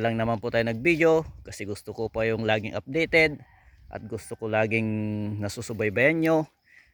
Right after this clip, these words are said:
kung paano palakihin, kung paano ang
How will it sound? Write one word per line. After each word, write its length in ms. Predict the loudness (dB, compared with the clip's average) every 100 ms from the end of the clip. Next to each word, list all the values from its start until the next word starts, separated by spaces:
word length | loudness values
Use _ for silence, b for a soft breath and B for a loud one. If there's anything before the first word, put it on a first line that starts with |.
| b
kung 160 | _ -12
paano 320 | 0 2 2
palakihin, 720 | 0 -2 0 2 4 4 4 -4 _ _ _ _
kung 160 | -14 -6
paano 500 | 0 2 2 0 0
ang 240 | 0 0